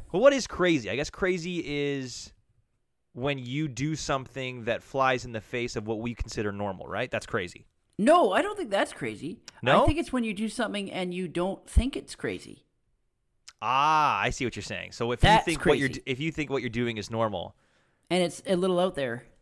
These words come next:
Speaker 1: I'm gonna look up the definition of crazy. 'Cause I would say some of the stuff he's done is cr-, mentally deranged, especially as manifested in a wild or aggressive way. Extremely enthusiastic.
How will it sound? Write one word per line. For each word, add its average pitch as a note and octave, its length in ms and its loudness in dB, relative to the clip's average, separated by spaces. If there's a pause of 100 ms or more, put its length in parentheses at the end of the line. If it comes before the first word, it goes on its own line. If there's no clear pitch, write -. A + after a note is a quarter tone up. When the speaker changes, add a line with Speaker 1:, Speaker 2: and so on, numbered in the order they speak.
Speaker 1:
I'm D3+ 100 -6
gonna F#3 180 2
look D#3+ 140 -2
up D3 80 -4
the A#2 80 0
definition G#2+ 680 -2
of E2+ 100 -14
crazy. - 520 -12 (1400)
'Cause B2 80 -8
I D#3 140 2
would G3+ 100 4
say A#2+ 140 4
some A2+ 100 -2
of G#2+ 60 -2
the - 20 -6
stuff G2+ 140 -4
he's G2+ 80 -4
done F#2 80 -6
is F#2+ 60 -12
cr-, - 120 -18
mentally E3+ 400 0
deranged, B2+ 460 0
especially C3 400 -2
as A2+ 80 -2
manifested A2 600 -2
in G#2 60 -6
a G2 60 0
wild G2 320 0
or G2 80 -2
aggressive F#2+ 360 -6
way. F2+ 240 -6
Extremely C#3 540 -8
enthusiastic. G#2 920 -8